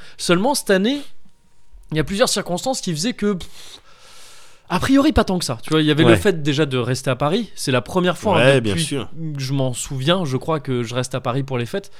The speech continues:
Speaker 1: C'est vraiment pas un truc que j'associe au fait de rester, euh, à Paris, normalement, les fêtes, quoi.
Speaker 2: Ouais.
Speaker 1: Et, euh,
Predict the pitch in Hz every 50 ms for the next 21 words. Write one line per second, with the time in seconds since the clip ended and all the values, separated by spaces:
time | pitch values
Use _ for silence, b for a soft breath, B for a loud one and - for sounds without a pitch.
0 | B B B B B B B - 147 135 160 185 190 196 190 240 214 190 - -
1 | 208 - 185 160 135 160 151 - 180 170 - - 190 120 131 175 175 156 139 139
2 | 131 127 135 131 - - 160 156 151 147 131 123 120 117 113 113 110 104 98 -
3 | - 113 - 151 143 143 160 151 135 120 120 117 120 117 113 110 104 - 113 -
4 | - - 101 98 98 87 B B B B B B B B - 143 139 131 131 127
5 | 123